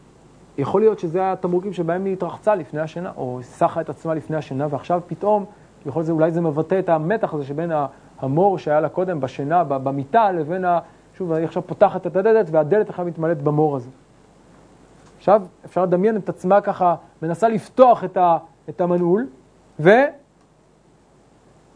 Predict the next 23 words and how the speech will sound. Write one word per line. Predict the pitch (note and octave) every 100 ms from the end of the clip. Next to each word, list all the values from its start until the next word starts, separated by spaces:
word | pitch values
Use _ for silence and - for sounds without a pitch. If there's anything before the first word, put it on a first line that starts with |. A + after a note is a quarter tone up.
| _
שלב | - F3+ F#3+
שלישי, | D#3+ - G3+ F3+ B3 G3
רביעי, | F#3 G#3 C#4 B3 - - _ _ -
"פתחתי | F#3+ D#4+ E4+ - B3+
אני | A#3
לדודי, | A3 F#3 F3 C#4 F4+ F4+ - _ _ _ _ _ _ _ _ _ _ _ _ _ _ _ _ - - - - - - - -
ודודי | F3 F#3 F3+
חמק | C#3 B2 A#2
עבור". | - _ _ _ - - - - - - - - - - -
זה | F#3+ G#3+
כמובן | F3+ F3+
הרגע | E3+ E3+
הכי, | D3+ -
הכי | E3+ - D#3+ C#3 - - - - - -
קשה | D3 F3
כאן. | D3+ A#2+ - C#3 -
עד | A#3+
שסוף | A3+ A3 - B3 -
סוף | A#3 A3
היא |
קמה | - G#3 G3+ F3+ D#3+
ופתחה | E3+ F3+ - G#3 F#3+
והחליטה, | F3 E3 A3+ B3